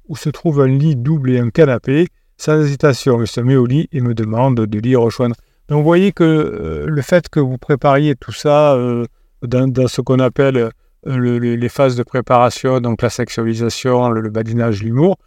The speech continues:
fait que le jour, euh, où ça doit se faire, ben, ça se fait naturellement. Ah, c'est, c'est pas juste, euh, ben, c'est ce soir-là, c'est, c'était comme ça, c'est parce que vous avez préparé ce qu'il faut. On n'est pas champion du monde parce qu'on a un coup de chance,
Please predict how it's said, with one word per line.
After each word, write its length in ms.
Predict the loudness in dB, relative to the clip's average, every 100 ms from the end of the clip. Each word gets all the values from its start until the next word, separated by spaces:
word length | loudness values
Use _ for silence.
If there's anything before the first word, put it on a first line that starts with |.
| _
fait 140 | 0 2
que 120 | 4
le 140 | 2
jour, 380 | 2 2 2 0 -4
euh, 180 | -4 -4
où 140 | -4
ça 160 | -2 -2
doit 160 | -2
se 140 | -4 -6
faire, 320 | -2 0 0
ben, 200 | -2 -6 -6
ça 200 | -6 -6
se 160 | -6
fait 240 | -6 -4 -4
naturellement. 840 | -2 -2 -2 -2 -2 0 0 0 -4 _ _ -8
Ah, 100 | -6
c'est, 380 | -2 0 0 -4 _ _
c'est 220 | -6 0
pas 180 | 2 2
juste, 340 | 2 -2 -2
euh, 200 | -2 0
ben, 180 | -2 -4
c'est 140 | -4
ce 140 | -6 -6
soir-là, 400 | 0 2 2 0
c'est, 240 | -4 -8
c'était 240 | -6 -4
comme 180 | -2 -2
ça, 160 | 0 0
c'est 160 | 0
parce 220 | -2 -2 -2
que 100 | -4
vous 180 | -2
avez 140 | 0 -2
préparé 420 | -4 -4 0 -2
ce 80 | -2
qu'il 120 | -10
faut. 240 | -2 -2 -2 _ _ _ -10
On 100 | -2
n'est 140 | 0 2
pas 160 | 2
champion 340 | 2 0 0 0
du 120 | 2
monde 300 | 2 2 0
parce 180 | -2 -4
qu'on 180 | -2 0
a 40 |
un 100 | 0
coup 160 | 0 0
de 80 |
chance, 420 | 0 0 0 -2